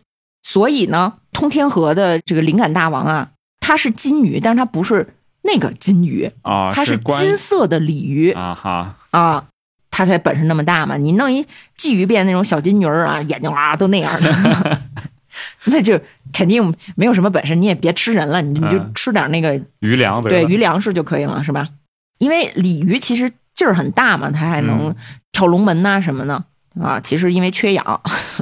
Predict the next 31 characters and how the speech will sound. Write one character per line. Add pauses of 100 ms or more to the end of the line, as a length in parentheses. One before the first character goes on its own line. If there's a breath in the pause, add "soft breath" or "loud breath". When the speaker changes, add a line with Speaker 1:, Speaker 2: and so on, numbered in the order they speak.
(140)
Speaker 1:
<laughs>
那 (220 loud breath)
当
时 (140)
说
灵
感
大
王
九
年
前
赶
海
潮
从
南
海
珞
珈
山
的
金
鱼
池，
哎，
跳
到
通
天
河，